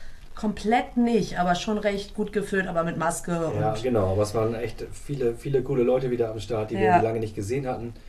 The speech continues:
Speaker 2: Das Ligaspiel davor war in Aue, da wurde relativ spontan noch entschieden, dass jetzt eine ganz kleine Anzahl Gästefans kommen kann. Das war aber was anderes. Magdeburg war dann irgendwie tatsächlich so die Rückkehr, hatte ich den Eindruck. Und es war einfach eine
Speaker 1: Mhm.
Speaker 2: unglaublich coole Stimmung im Block und auch schon vor dem Stadion, weil du halt echt gemerkt hast, alle sehen sich irgendwie wieder,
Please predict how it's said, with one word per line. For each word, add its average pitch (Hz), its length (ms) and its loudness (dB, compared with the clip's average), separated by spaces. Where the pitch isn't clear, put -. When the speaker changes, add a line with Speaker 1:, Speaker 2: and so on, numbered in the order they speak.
Speaker 2:
Das - 140 -4
Ligaspiel 143 380 6
davor 127 340 2
war 123 160 2
in 117 100 -2
Aue, 160 280 4
da 131 160 4
wurde 123 260 -2
relativ 139 320 -2
spontan 123 600 -2
noch 135 120 0
entschieden, 127 420 -6
dass 120 140 0
jetzt 117 140 -6
eine 104 80 -4
ganz 131 180 -4
kleine - 240 0
Anzahl 127 320 -2
Gästefans 123 520 -2
kommen 123 400 -2
kann. 123 360 -2
Das 101 180 0
war 127 80 8
aber 120 140 8
was 110 120 2
anderes. 131 240 -4
Magdeburg 117 540 0
war 113 120 4
dann 113 180 4
irgendwie 113 240 -2
tatsächlich 101 360 -2
so 95 80 -6
die 95 100 -4
Rückkehr, 95 320 -4
hatte 92 120 -6
ich - 60 -10
den 98 100 -4
Eindruck. 98 260 0
Und 95 60 -2
es - 100 -4
war 104 180 2
einfach 104 180 -2
eine 90 160 4
Speaker 1:
Mhm. 175 340 -2
Speaker 2:
unglaublich 110 460 4
coole 113 180 -6
Stimmung 120 340 -2
im 120 220 -6
Block 123 300 4
und 110 120 -8
auch 113 120 -2
schon 110 160 -4
vor 117 140 2
dem 107 80 2
Stadion, 104 560 0
weil 90 80 -2
du 101 80 0
halt 98 120 0
echt 107 140 -6
gemerkt 104 220 -2
hast, 104 120 -2
alle 101 200 -2
sehen 107 260 0
sich 110 100 0
irgendwie 101 260 -2
wieder, 110 340 0